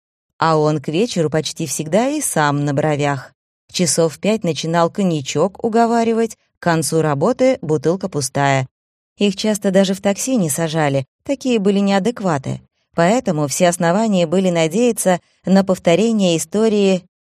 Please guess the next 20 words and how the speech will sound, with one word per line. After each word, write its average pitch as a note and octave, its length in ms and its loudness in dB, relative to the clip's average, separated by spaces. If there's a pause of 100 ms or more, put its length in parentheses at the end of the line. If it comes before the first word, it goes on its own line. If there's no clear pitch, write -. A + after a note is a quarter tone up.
Полиника E3 720 2 (180)
и D#3+ 200 2
Этеокла. C3+ 680 -2 (200)
«Кого?» — D3+ 560 -4 (400)
фыркнула A3+ 640 0
Римка. G#3+ 500 0 (720)
Пирожников C4+ 640 2
взглянул F#3 640 4
на G#3+ 100 4
мою G3 220 4
секретаршу F#3+ 720 -2
свысока, D3+ 640 -4 (300)
объяснил D#3+ 640 0
снисходительно. C3+ 1000 -2 (520)
«Это G3+ 280 2
греческая G3 760 2
мифология, F#3 920 2
сыновья E3+ 680 4
царя G3 400 4
Эдипа D3+ 760 -2